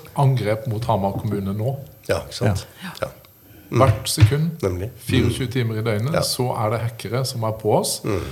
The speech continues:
Speaker 1: som vil inn i systemene våre,
Speaker 2: Mm.
Speaker 1: så vi må forsvare oss hele tiden.
Speaker 2: Ja.
Speaker 3: Men da er det ikke noen, eh, bedriftshemmelighet å røpe at vi har etiske hackere.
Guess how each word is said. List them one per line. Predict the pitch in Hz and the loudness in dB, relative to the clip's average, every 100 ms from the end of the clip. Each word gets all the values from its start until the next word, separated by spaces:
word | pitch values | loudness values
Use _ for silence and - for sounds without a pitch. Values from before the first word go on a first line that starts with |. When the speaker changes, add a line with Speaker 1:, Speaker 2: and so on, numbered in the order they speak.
| - | -10
Speaker 1:
som | - 107 | -4 -4
vil | 104 - | -4 -2
inn | 117 101 | 0 0
i | |
systemene | - 120 104 98 101 | -4 -4 -4 -4 -4
våre, | 101 104 180 226 | -2 0 0 -2
Speaker 2:
Mm. | - 90 69 | -4 -6 -6
Speaker 1:
så | - 120 | -2 2
vi | 120 | 2
må | 104 107 | 2 -4
forsvare | 113 - 98 95 | -6 0 2 2
oss | 156 - - 123 - - - - - | -2 -4 -6 -10 -20 -20 -20 -20 -2
hele | 165 113 92 104 | 2 2 0 -4
tiden. | - 80 90 87 - | -4 -6 -8 -12 -10
Speaker 2:
Ja. | - - - _ - - - - | -10 -10 -20 _ -20 -20 -20 -12
Speaker 3:
Men | 214 | -6
da | 185 180 | -4 -4
er | |
det | 196 180 | -4 -4
ikke | 240 240 233 226 | -2 0 0 2
noen, | 226 226 214 | 2 2 2
eh, | 214 208 196 196 196 202 | 2 2 0 0 0 2
bedriftshemmelighet | 196 151 - 175 165 170 180 | 2 0 -2 -2 0 0 2
å | |
røpe | 180 156 | 0 0
at | 170 | -2
vi | 170 | 0
har | 160 165 | 0 0
etiske | 156 135 - - 165 | -2 -4 -6 -4 -4
hackere. | 156 - 240 | -4 -2 -4